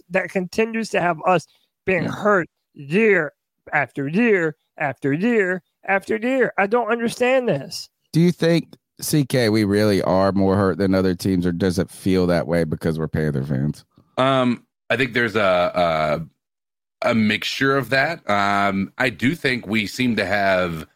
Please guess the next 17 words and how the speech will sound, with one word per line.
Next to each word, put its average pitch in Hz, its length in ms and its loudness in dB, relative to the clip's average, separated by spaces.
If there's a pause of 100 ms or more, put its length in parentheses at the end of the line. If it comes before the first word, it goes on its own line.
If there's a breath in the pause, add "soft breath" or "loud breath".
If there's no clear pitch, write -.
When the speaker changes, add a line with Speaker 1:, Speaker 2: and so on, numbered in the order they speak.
(320)
Speaker 3:
more 113 380 0
injuries 104 560 0
on 98 80 -2
a 87 60 -2
regular 92 420 -2
basis 90 600 -4
than, 95 540 -2 (520)
uh, 92 400 0
than 107 220 -4
the 104 140 -2
average 98 520 -2
team. 92 440 -6 (480)
Um, 101 480 0
now, 127 220 0
that 113 380 -4
could 147 280 -2
be 123 380 0